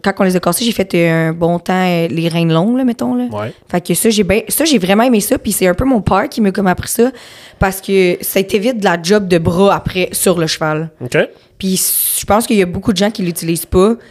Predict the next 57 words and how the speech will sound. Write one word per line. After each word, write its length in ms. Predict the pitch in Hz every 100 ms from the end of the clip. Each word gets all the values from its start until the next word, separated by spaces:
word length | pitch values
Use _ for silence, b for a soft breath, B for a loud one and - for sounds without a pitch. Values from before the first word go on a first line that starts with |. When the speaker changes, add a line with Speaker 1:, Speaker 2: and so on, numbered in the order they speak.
| B
Speaker 1:
puis 80 | -
que 100 | 175
c'est 120 | -
vraiment 300 | 165 175 190
bon. 260 | 175 185 254 b b b b
Parce 180 | - 175
que, 160 | 196 175
tu 60 |
sais, 80 | -
mettons 200 | 208 190
exemple, 440 | 202 170 185 160 160
là, 200 | 160 110
c'est 140 | 160
bien 160 | 175 185
simple, 380 | - 180 294 320
là. 100 | 339
Tu 100 | B B
sais, 120 | 294
t'es 160 | 294 233
au 80 | 202
sol 180 | - 226
avec 220 | 190 185
des 100 | 190
guides 200 | 196 185
longues, 260 | 185 226 220
puis 100 | 190
tu 140 | -
dis « 160 | 175 202
wow », 240 | 185 220
puis 120 | 220
ça 120 | 208 175
tient 200 | 185 170
pas, 400 | 214 240 - -
assis 280 | 196 - 233
dessus, 200 | - 285
ça 120 | 196
serra 260 | - 175 170
pas 140 | 175
plus, 300 | 190 165 -
là. 120 | 139
Ça, 240 | 160 156 147
Speaker 2:
Ouais. 100 | 123
Speaker 1:
ça 60 |
va 120 | 165 160
pas. 260 | 202 190
Speaker 2:
Ben 160 | 151 151
ouais. 140 | 147
Speaker 1:
Tu 280 | 147 - -
comprends ? 300 | 190 180 220
Fait 120 | 247
que 60 | -
si 120 | 370
tu 100 | -
le 60 | 240
fais 100 | 220
au 80 |
sol, 460 | 202 - 214 240 285